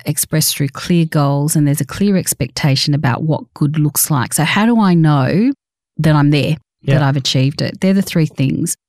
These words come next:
Speaker 1: goals, priorities, and expectations. And it does line up with achievement in
Speaker 2: Mm.
Speaker 1: terms of being clear of what we're aiming to deliver, what we're aiming to achieve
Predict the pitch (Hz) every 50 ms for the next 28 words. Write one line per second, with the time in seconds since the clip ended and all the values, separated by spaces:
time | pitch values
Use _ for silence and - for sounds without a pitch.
0 | _ _ _ _ _ - - 165 156 151 151 151 - _ - - 143 135 139 139
1 | 135 139 139 135 139 139 - 143 143 123 - - - 135 127 - - - 135 139
2 | 143 - - 151 147 - - - - - _ _ _ _ _ - 170 170 - -
3 | _ - - 180 170 160 165 170 165 165 165 160 147 143 139 135 151 - - -
4 | 147 151 - - - - - 139 143 151 - 143 135 - - - - 165 147 139
5 | 131 127 123 151 143 139 147 151 - 143 147 - - 147 139 143 143 139 - -
6 | - 151 147 147 147 143 143 143 143 147 - _ - 151 139 139 139 143 143 160
7 | - - _ _ _ _ 339 165 156 156 151 151 - - 143 151 151 143 143 -
8 | _ _ - 147 147 151 151 151 151 151 151 151 151 - - - 139 - 143 147
9 | 151 156 180 196 190 190 190 190 185 180 165 156 - 151 151 - - 143 151 151
10 | 151 156 156 147 151 151 156 - - 147 143 120 - - - - - 156 151 143
11 | 139 135 143 156 190 226 220